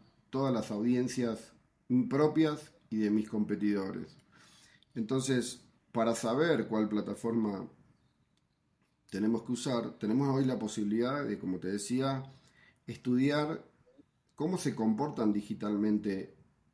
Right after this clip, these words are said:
mis audiencias, ¿no? ¿De qué están hablando mis competidores con sus clientes que yo quiero que sean com-, que se conviertan en clientes míos?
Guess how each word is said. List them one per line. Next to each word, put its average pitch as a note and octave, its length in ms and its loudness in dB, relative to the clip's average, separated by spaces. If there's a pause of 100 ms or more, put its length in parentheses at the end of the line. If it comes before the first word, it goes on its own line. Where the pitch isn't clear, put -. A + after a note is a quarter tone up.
mis A#2+ 300 0
audiencias, G2+ 1000 -2
¿no? G#2 380 -8 (400)
¿De A#2 180 0
qué B2+ 100 0
están F3 240 2
hablando C#3 840 2 (420)
mis A#2+ 160 -2
competidores A#2+ 640 2
con A#2 180 -2
sus G#2+ 200 -6
clientes A#2+ 760 2 (260)
que G2+ 100 -6
yo A2+ 200 -2
quiero A#2+ 220 0
que G#2+ 100 -2
sean G#2+ 260 0
com-, G2 260 -6
que G#2 100 -8
se G#2 140 -8
conviertan A2 420 0
en G2+ 100 0
clientes G2+ 460 -2
míos? G2+ 520 -6